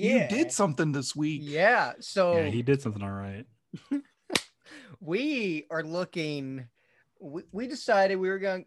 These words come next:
Speaker 2: go back a couple years to twenty sixteen to take a look at a little film called
Speaker 1: Fifteen,
Speaker 2: Laser
Speaker 1: bro.
Speaker 2: Uh, sixteen.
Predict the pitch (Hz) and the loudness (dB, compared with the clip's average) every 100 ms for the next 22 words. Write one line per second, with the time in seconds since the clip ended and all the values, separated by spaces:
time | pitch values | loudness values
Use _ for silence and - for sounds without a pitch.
0 | 170 196 233 247 - 196 170 156 156 151 | -8 -2 -2 -2 0 -2 0 -4 -4 -6
1 | 151 - 208 208 - 180 - 196 190 156 | -12 -8 -6 -6 -8 -10 -8 -8 -4 -6
2 | 139 - 180 180 160 156 - 165 147 135 | -6 -8 -8 -6 -6 -6 -6 -2 0 0
3 | - _ _ _ _ _ _ _ _ 165 | -4 _ _ _ _ _ _ _ _ -4
4 | 196 233 233 208 196 160 170 180 185 208 | 0 0 2 2 2 2 4 4 4 0
5 | 135 135 135 147 - _ _ _ - _ | 0 0 0 -2 -8 _ _ _ -20 _
6 | _ _ 151 127 _ - 160 139 123 185 | _ _ -20 -20 _ 0 2 2 0 -4
7 | 156 - 123 113 | -4 -6 -6 -8